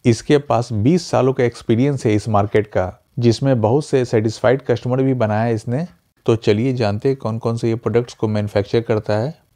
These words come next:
एक्टिव फार्मा इंग्रेडिएंट्स एपीआई के अंडर आ गया आपका एंटी मलेरिया हो गया, एनाल्जेसिक हो गया या एंटी इन्फ्लेमेटरी हो गया,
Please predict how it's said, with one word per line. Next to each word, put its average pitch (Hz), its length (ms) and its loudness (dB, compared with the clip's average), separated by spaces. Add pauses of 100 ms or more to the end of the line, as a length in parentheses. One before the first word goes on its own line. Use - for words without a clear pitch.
(100)
एक्टिव 120 300 0
फार्मा 120 360 -2
इंग्रेडिएंट्स 110 760 -2
एपीआई 117 400 0
के 120 120 -4
अंडर 113 260 0
आ 110 100 2
गया 113 160 0
आपका - 240 0 (180)
एंटी 110 300 2
मलेरिया 113 440 0
हो 110 120 0
गया, 117 240 0 (280)
एनाल्जेसिक 113 720 -2
हो 131 120 -2
गया 135 280 -2 (320)
या 120 280 2 (140)
एंटी 107 260 -4
इन्फ्लेमेटरी 113 920 -2
हो 120 160 0
गया, 127 240 -2